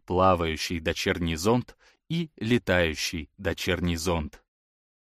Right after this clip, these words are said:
Потомство этих дочерних машин, в свою очередь, будет иным. Например, в третьем поколении появятся специализированные зонды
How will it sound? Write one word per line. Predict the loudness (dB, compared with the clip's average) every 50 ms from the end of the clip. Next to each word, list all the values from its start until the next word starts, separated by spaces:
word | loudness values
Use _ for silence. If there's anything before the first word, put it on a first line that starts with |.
| _ _ _ _
Потомство | -4 -4 -4 -2 -2 0 0 0 -2 -2 -4 -4 -4 -4 -4
этих | -8 -8 -6 -6 -4
дочерних | -2 -4 -4 -2 -2 -2 -2 -2 -2 -6 -4 -4
машин, | -6 -6 -6 -4 -4 -2 -2 -2 -4 _ -20 -20 _
в | -8
свою | -6 -2 0 0 0 0 -2 -4 -4
очередь, | -4 -4 -2 -2 -4 -4 -4 -6 -10 -16 _ _ _ _
будет | -6 -2 -2 0 0 -2 -2 -4 _ -2
иным. | 0 2 4 4 4 4 2 -2 -6 _ _ _ _ _ _ _ _ _ _
Например, | -4 -4 -2 -2 -2 0 0 2 0 0 -4 _ _
в | _ -10
третьем | -4 0 0 0 0 2 0 0 0
поколении | 0 -2 -4 -2 -2 0 0 0 -2 -2 -4 -4 -6 -10 _ _ _ _
появятся | -8 -4 -2 -2 0 -2 -2 -2 -2 -2
специализированные | -2 -2 -4 -6 -4 -2 0 0 0 2 0 0 2 2 2 4 4 2 2 2 0 0 -2 -4
зонды | -2 2 4 4 4 4 4 2 2 0